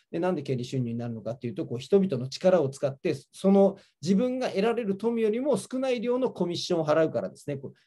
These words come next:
う、はい。で、また、あの、要は、ロイヤリティ収入。うーんと、まあ、例えば株を買って何パーセントのリターンが返ってくるとか、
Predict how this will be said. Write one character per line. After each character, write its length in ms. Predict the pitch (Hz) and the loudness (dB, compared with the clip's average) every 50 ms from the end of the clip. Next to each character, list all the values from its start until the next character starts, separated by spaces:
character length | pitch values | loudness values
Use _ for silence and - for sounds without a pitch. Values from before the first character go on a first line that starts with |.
| _ _ - | _ _ -20
う、 40 | - - _ _ _ _ _ _ - - 165 | -20 -20 _ _ _ _ _ _ -8 0 2
は 80 | 156 | 2
い。 140 | 143 - - - - _ _ _ _ _ _ _ _ _ _ _ _ - | 2 2 -2 -8 -16 _ _ _ _ _ _ _ _ _ _ _ _ 0
で、 160 | 156 185 180 | 4 4 4
ま 180 | 151 147 151 143 | 4 4 0 2
た、 240 | 139 156 151 147 147 | 4 4 4 6 4
あ 60 | 143 | 4
の、 260 | 139 143 139 139 139 | 2 0 0 0 2
要 140 | 151 151 135 | 2 2 2
は、 180 | 127 120 107 113 | 2 0 -2 0
ロ 140 | 143 156 | 2 2
イ 80 | 165 175 | 4 4
ヤ 100 | 175 165 | 4 4
リ 60 | 151 | 2
テ 100 | - 170 | 0 -4
ィ 40 | 160 | -4
収 160 | 160 160 147 | -4 -4 -4
入。 180 | 127 110 95 - | -4 -6 -8 -6
う 80 | 131 131 | -4 0
ー 200 | 131 131 131 131 | 0 2 2 0
ん 100 | 127 - | -2 -2
と、 100 | - 123 | -2 -2
ま 160 | 131 123 117 | -2 -2 -2
あ、 100 | - 123 - | -4 -4 -2
例 60 | 156 | -2
え 20 | |
ば 80 | 127 123 | -2 -2
株 240 | - 139 139 135 143 | 0 0 2 2 2
を 80 | 135 | 0
買 100 | 139 135 | -2 -4
っ 40 | 131 | -4
て 100 | - 127 | -2 -2
何 200 | 127 131 135 131 | 0 0 2 2
パ 100 | - 139 | 2 2
ー 40 | 135 | 2
セ 100 | 139 135 | 2 0
ン 40 | 131 | -2
ト 60 | 123 | -2
の 60 | 113 113 | -4 -6
リ 80 | 123 - | -6 -6
タ 140 | 135 127 | -4 -4
ー 20 | 117 | -4
ン 40 | 107 | -6
が 40 | 110 | -4
返 180 | - 127 - | -2 -2 -2
っ 20 | - | -2
て 80 | - 139 | -4 -8
く 100 | - 120 | -10 -8
る 100 | 120 120 | -6 -6
と 120 | - 143 | -6 0
か、 320 | 139 202 202 175 135 - | 4 6 6 6 4 0